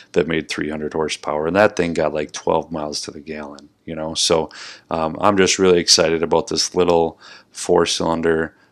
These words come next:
uh, putting out three hundred horse. I think it's gonna be great. And sure, I could upgrade to the two seven and get some more torque. That'd be fun, but for me, it's just not necessary.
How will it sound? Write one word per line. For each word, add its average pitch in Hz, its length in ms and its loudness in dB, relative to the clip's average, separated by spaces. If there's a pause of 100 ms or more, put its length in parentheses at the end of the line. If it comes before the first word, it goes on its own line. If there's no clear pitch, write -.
(120)
uh, 78 200 -8
putting - 300 -2
out 76 180 -6
three 80 180 -4
hundred 80 260 -6
horse. 82 300 -2
I 85 60 -6
think - 240 -14
it's - 140 -6
gonna 73 180 -12
be 73 140 -16
great. 73 440 -12 (400)
And 131 140 -4
sure, 113 240 8
I 90 120 10
could 95 200 4
upgrade 98 420 4
to - 80 -8
the 87 120 0
two 101 220 -4
seven 95 440 2
and 80 100 -6
get 85 160 -2
some - 140 -6
more 80 180 -2
torque. 92 380 -2
That'd 80 180 -4
be 82 100 -8
fun, 90 380 0
but 78 220 -6 (340)
for - 220 0
me, 127 220 4
it's 131 140 0
just - 240 0
not 85 220 2
necessary. 98 800 0